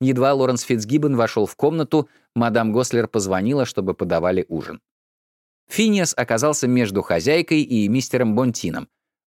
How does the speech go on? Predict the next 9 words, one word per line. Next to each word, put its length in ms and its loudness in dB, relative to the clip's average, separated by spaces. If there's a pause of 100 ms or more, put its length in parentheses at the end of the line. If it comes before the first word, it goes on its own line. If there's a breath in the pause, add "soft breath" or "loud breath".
а 100 2
лорд 280 0
Фоун — 360 2
по 160 -4
другую 420 0
руку 340 2
от 200 -4
мадам 320 0
Гослер. 420 -6